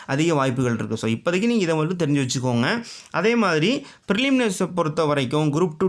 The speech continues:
டூ ஏ ப்ரிலிம்ஸுக்கு ஜெனரல் இங்கிலீஷும் இருக்கு, தமிழும் இருக்குது.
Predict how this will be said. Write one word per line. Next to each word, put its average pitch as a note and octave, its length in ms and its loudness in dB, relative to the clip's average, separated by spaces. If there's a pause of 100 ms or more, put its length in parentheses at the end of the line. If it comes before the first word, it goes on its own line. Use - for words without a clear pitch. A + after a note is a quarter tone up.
(120)
டூ E3 40 2 (120)
ஏ D#3 40 0 (160)
ப்ரிலிம்ஸுக்கு C#3+ 540 0 (520)
ஜெனரல் G#3 380 2 (140)
இங்கிலீஷும் F#3 460 2
இருக்கு, C3 180 0 (160)
தமிழும் E3 360 0
இருக்குது. C#3 360 0